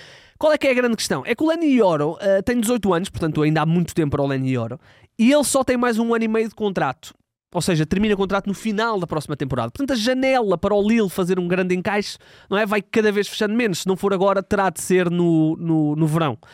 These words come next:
Porque senão depois vai chegar ao Natal, eh, ao mercado de inverno de dois mil e vinte e quatro, eh, vinte e cinco, e alguém o vai levar a custo zero. Não há hipótese nenhuma. Eh, e, portanto, o, eh, Li-, o Manchester United está a tentar antecipar-se à concorrência, portanto, está a ser associado a imensos centrais.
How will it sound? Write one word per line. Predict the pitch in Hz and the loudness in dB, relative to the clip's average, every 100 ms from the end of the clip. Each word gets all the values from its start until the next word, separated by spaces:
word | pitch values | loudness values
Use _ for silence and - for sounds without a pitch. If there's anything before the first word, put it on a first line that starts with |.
| - - | -20 -10
Porque | 139 | -8
senão | - 170 | -2 -2
depois | 156 160 | 0 0
vai | 143 151 | 0 -2
chegar | - 156 156 | -2 0 2
ao | |
Natal, | 156 165 175 175 175 - | 2 0 0 0 0 -2
eh, | - | -4
ao | 156 147 123 139 | 0 0 0 -4
mercado | 151 156 147 | -2 -2 -2
de | 147 | -2
inverno | 143 143 139 | 0 -2 -2
de | 139 147 | -2 0
dois | 147 143 | 0 -2
mil | 151 | -2
e | 147 | -2
vinte | 151 160 | -4 -4
e | |
quatro, | 156 170 | -4 0
eh, | 151 143 139 135 | 2 2 2 -2
vinte | 135 156 | -4 -6
e | - | -4
cinco, | 190 196 202 - - _ - | -2 -2 -4 -8 -14 _ -2
e | |
alguém | 147 131 135 | 0 2 0
o | 127 | 0
vai | 127 | 0
levar | 123 127 | 0 -2
a | |
custo | 127 127 | -4 -8
zero. | - 107 - - - | -8 -12 -12 -16 -8
Não | 123 | -6
há | 123 | -4
hipótese | - 101 - | -6 -8 -12
nenhuma. | 113 - - - - - | -14 -16 -20 -20 -20 -10
Eh, | - 160 156 156 | -4 -2 -2 -2
e, | 214 | -2
portanto, | 165 185 208 202 214 220 | 0 0 0 0 -4 -4
o, | 220 208 202 196 | 0 2 4 4
eh, | 185 175 170 | 4 2 2
Li-, | 170 202 - | 2 2 2
o | 196 185 180 | 2 2 0
Manchester | 196 196 196 196 | -2 -4 -4 -2
United | 214 | -2
está | 214 | -2
a | 226 | -4
tentar | 214 247 | -2 -2
antecipar-se | 240 175 156 139 147 | -2 -4 -2 -2 -2
à | |
concorrência, | - 131 123 131 131 - | -2 -4 -2 -2 -2 -4
portanto, | - 120 - | -6 -10 -8
está | - | -6
a | 120 | -4
ser | - 127 | -2 -4
associado | - 147 131 139 | -4 -4 0 2
a | |
imensos | 143 151 156 - | 2 2 2 -2
centrais. | - 123 127 123 | -6 -4 -2 -2